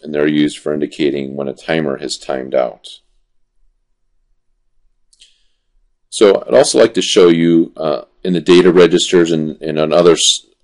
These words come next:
of the register types, you can au-, actually do an auto declare where you declare one register,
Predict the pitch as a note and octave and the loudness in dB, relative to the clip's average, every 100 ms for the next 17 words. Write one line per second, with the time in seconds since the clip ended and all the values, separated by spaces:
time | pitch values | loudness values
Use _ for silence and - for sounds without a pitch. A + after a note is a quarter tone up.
0 | _ E2 D#2 D2+ F2 E2+ - D2+ C#2+ D2 | _ -6 -4 2 2 2 -2 -4 -2 -2
1 | C2+ C#2 - - _ _ _ _ G#2 A2 | -4 -4 -8 -10 _ _ _ _ 0 2
2 | A2 F#2 F#2 - F#2+ - G2 E2 D#2 - | 2 2 0 2 0 0 -2 -2 -2 0
3 | D#2 F#2 F#2 D#2 D2 D2 _ _ _ _ | 6 6 6 4 2 -2 _ _ _ _
4 | _ D#2+ E2 F2 - - F2+ C#2+ C2 C#2 | _ -20 -2 -2 -2 2 4 6 2 -2
5 | _ _ _ _ _ _ E2 E2+ E2 D#2+ | _ _ _ _ _ _ 0 4 6 4
6 | E2 F2+ F2+ F2 - A2+ A2 F#2+ G#2 G#2 | 2 0 2 0 2 6 6 6 4 4
7 | F2 D#2+ D#2+ - E2 E2+ G#2+ | 4 2 -2 0 2 2 0